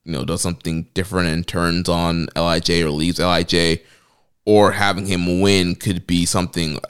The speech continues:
also, too, that gets him to, to leave L I J. So I think there's some different options they could do there with that matchup.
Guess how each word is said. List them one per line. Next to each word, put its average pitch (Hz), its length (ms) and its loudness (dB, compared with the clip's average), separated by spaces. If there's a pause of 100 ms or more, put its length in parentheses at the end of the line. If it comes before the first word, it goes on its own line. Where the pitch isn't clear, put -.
(140)
also, 104 280 2
too, 127 240 4
that - 360 -4
gets 85 240 -4
him 87 140 -4
to, 87 220 -4
to - 120 -8
leave 87 360 -2
L 82 160 -2
I 69 160 -2
J. 62 340 -4
So - 320 -4
I - 540 -20
think 123 160 -2
there's 110 160 0
some 101 160 -2
different 98 280 -2
options 92 360 0
they 85 80 0
could 90 180 -2
do 90 180 2
there 85 300 2
with 78 240 -4
that 76 220 0
matchup. 85 720 0